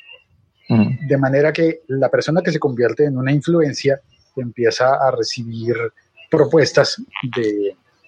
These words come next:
Speaker 2: de compañías, pero muchas veces no es de monetización literal, no es que te paguen por hacer una cosa, sino que pasa que te regalan,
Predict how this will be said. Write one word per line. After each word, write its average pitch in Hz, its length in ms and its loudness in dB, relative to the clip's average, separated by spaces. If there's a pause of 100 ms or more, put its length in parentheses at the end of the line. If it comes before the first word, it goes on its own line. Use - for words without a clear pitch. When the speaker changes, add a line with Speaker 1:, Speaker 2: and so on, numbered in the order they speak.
(520)
Speaker 2:
de 135 120 0
compañías, 135 580 0
pero 160 200 0
muchas 190 300 0
veces 214 300 0
no 202 200 0
es 202 320 -4
de 185 220 -6 (380)
monetización 156 1000 0
literal, 165 640 0 (460)
no 139 220 0
es 139 140 -2
que 147 360 0
te 147 100 0
paguen 143 380 0
por 143 160 0
hacer 120 180 -6
una 139 180 -2
cosa, 175 360 0 (380)
sino 127 440 -4
que 117 400 0 (400)
pasa 156 380 2
que 151 160 2
te 123 460 0
regalan, 127 600 0